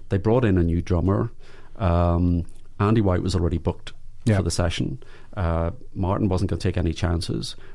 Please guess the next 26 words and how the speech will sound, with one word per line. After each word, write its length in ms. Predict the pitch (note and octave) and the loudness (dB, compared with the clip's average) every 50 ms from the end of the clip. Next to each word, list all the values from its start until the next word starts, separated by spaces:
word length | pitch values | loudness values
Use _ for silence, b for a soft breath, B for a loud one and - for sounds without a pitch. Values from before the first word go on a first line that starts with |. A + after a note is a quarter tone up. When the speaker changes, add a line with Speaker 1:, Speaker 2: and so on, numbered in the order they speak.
| B B - | B B -4
Speaker 1:
but 260 | F2+ F#2+ F#2 F2+ - | 0 0 0 0 2
Ringo, 520 | F#2+ F2+ F#2 F#2+ F#2+ F2+ F2+ F2+ E2+ - - - | 2 2 4 4 4 2 2 2 0 -2 -4 -8
I 160 | - - F2 | -6 -6 -4
think, 240 | - F2+ F2+ - - | -4 -4 -4 -2 -2
didn't 420 | F#2 F2+ - F2+ - - - - - - - - - - | -2 -2 -2 -4 -4 -6 -10 -12 -12 -12 -12 -12 -8 -8
particularly, 640 | - - F#2 - - F2 E2+ F2 E2+ E2 E2 - | -4 -2 -2 -2 -2 -2 -2 -2 -2 -2 -2 -2
uh, 120 | - E2 D#2+ | -2 -4 -4
cover 220 | - - E2+ E2+ F2 | -2 -2 -2 0 0
himself 340 | F2 E2 - E2 D#2+ - | 0 0 0 -2 -2 -2
in 80 | D#2+ D#2+ | -4 -4
glory, 460 | - F2 E2+ E2+ E2+ E2+ E2 - - - | -2 -2 -2 0 -2 -2 -4 -6 -6 -4
uh, 160 | - F2+ E2 | -2 -2 -2
simply 540 | F2 - - C3 A2+ - A#2 G#2+ G2+ F#2+ - | -2 0 0 0 0 2 2 2 2 2 0
by 320 | - G2+ F2+ - F2 E2+ | -2 -6 -4 -2 -2 -2
being, 480 | E2 E2+ F#2 F2 F2 E2 E2+ E2 D#2+ - - - - - - - - - - - - - | 0 0 0 0 0 0 0 -2 -4 -6 -10 -14 -16 -16 -16 -16 -14 -14 -14 -14 -10 -8
uh, 80 | - - - - | -8 -10 -6 -2
overly 340 | - A2 F#2 G#2+ F#2+ F#2 F2+ D#2 | -2 0 0 0 0 0 -2 -2
keen, 380 | - - F#2+ F2+ F2 F2+ F2+ | -4 -2 0 2 2 2 0
I 100 | E2+ F2 - | 0 -2 -4
think. 320 | - - - - - - - | -6 -8 -10 -10 -10 -10 0
Speaker 2:
It 160 | - D#3 D#3+ | 2 2 4
is 140 | A3+ B3 A3+ | 4 4 2
a 80 | G#3+ | 2
curious 480 | - - - F#3 F3 D#3 C3+ A#2 - - | -2 0 2 4 4 6 4 4 2 2
thing, 260 | - C3 B2 A2 G2 | 2 4 4 4 2
and, 300 | F2+ F#2 G2 F#2+ F#2+ - | 0 -2 -2 -2 -4 -4